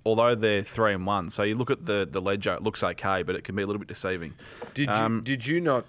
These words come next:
Speaker 2: you're right with all of that. That game on Saturday night, after five minutes, you thought, "Okay, Cronulla," there are just some days it doesn't matter what
Speaker 1: Yeah.
Speaker 2: you do 'cause the other team is that switched on.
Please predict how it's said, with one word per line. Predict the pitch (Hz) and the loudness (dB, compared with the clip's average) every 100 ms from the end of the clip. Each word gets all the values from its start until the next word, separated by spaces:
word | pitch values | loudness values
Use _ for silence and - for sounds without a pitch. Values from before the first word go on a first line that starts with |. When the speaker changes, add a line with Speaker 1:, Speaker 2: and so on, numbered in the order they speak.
| - _ _ - | -12 _ _ -6
Speaker 2:
you're | 120 120 120 | -2 2 4
right | 127 107 | 4 2
with | 101 | -2
all | 110 107 92 | 0 0 -2
of | |
that. | 78 - _ - _ _ _ - | -6 -8 _ -20 _ _ _ -4
That | 123 - | -4 0
game | 135 117 104 | 0 0 -2
on | 95 87 | -4 -4
Saturday | - 98 92 87 | -2 -2 -2 -4
night, | 85 80 - _ - | -4 -6 -8 _ -6
after | 98 - | -6 -6
five | 92 104 95 85 | -6 0 0 0
minutes, | 90 85 - | -4 -6 -8
you | 82 | -4
thought, | 87 85 90 | -4 -2 -4
"Okay, | 90 90 | -4 -6
Cronulla," | 85 104 101 95 90 - _ _ - | -4 -2 0 0 -2 -6 _ _ -12
there | 104 113 | -2 0
are | 113 | 2
just | 135 143 | 2 2
some | 151 131 110 | 0 0 2
days | 107 101 90 | 2 2 -2
it | |
doesn't | 92 101 95 | -2 -2 -2
matter | 92 92 | -4 -4
what | 90 113 | 0 0
Speaker 1:
Yeah. | 98 | 0
Speaker 2:
you | 92 | 0
do | 92 | -4
'cause | 107 92 | -6 -4
the | 107 | -2
other | 101 | -2
team | - 104 95 | -4 -6 -4
is | 92 | -4
that | 107 110 | -2 -4
switched | - 98 - 104 | -4 -4 -4 -6
on. | 90 82 | -6 -8